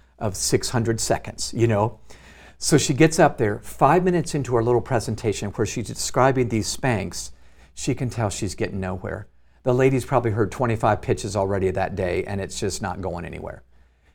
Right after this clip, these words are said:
Sarah stands up, says, "Would you follow me?" And the executive said, "I beg your pardon?" She said, "Would you follow me into the women's room?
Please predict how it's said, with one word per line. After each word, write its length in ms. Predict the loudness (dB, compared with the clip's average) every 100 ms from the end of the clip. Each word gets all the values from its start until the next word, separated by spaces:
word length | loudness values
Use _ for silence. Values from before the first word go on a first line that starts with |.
| _ -10
Sarah 460 | -2 2 4 2
stands 520 | -2 0 2 2 0
up, 300 | 0 -2 -4 -14 -14
says, 580 | -8 -2 0 0 -4 -12 -6
"Would 140 | -2
you 80 | 0
follow 340 | 2 4 4 2
me?" 260 | -2 -6 -10 -20 -20 _ _ _ _ _ -6
And 80 | -4
the 40 |
executive 400 | 0 2 2 0
said, 160 | -2 0
"I 40 |
beg 140 | 2 4
your 80 |
pardon?" 320 | 8 8 8 -2 -20 -18
She 140 | -10 -2
said, 180 | 0 2
"Would 140 | 2
you 80 | 4
follow 260 | 6 4
me 100 | 2
into 140 | -2 -2
the 80 | -2
women's 320 | 0 -2 -2
room? 280 | -2 -4